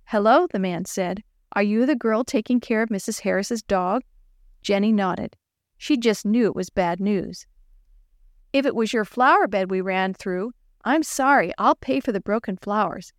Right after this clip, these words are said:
If it's not more than five dollars, that's all I have." The man laughed. "No, no, I'm Missus Harris's son. She's going to be coming home with me for a while, so I've come to get Goliath,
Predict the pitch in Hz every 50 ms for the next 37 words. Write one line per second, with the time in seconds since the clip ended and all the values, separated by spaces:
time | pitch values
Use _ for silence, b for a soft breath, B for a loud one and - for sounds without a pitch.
0 | _ _ _ _ - 254 247 254 247 - - 233 233 269 320 285 - 240 233 233
1 | 208 196 180 - - 208 185 180 190 - - 208 247 247 185 - - 180 - -
2 | - - 285 285 - 262 220 185 165 165 170 160 - - 233 247 247 - - -
3 | _ _ _ _ _ _ _ _ _ _ _ _ _ _ _ _ - 202 202 208
4 | 214 226 233 220 202 190 185 180 170 - 160 - - _ _ - 247 269 277 285
5 | 302 294 269 247 220 202 196 190 - 196 214 233 247 269 269 - 269 240 - -
6 | 202 196 180 185 180 - 202 196 - - - 190 170 - 175 175 - _ _ _
7 | _ _ - - - 302 330 - - 240 220 233 233 233 220 240 233 - - 220
8 | 208 226 233 214 214 208 196 190 190 190 - 190 185 190 - - 196 180 175 185
9 | 190 180 170 - 190 190 - - 220 - 185 190 - _ - 226 233 262 277 247
10 | 190 196 - - - 214 208 214 226 269 262 190 - -